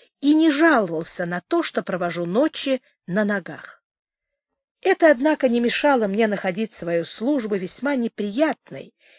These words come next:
и не будь наследства, которым я подкармливал свои надежды, место мое скоро бы мне опротивило.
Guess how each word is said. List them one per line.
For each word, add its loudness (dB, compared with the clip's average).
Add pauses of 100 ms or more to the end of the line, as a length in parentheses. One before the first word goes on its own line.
(360)
и -2
не 2
будь 2
наследства, -2
которым -2
я 2 (380)
подкармливал 2
свои 0
надежды, -2 (800)
место 4
мое 2
скоро 4
бы 2
мне 2
опротивило. -4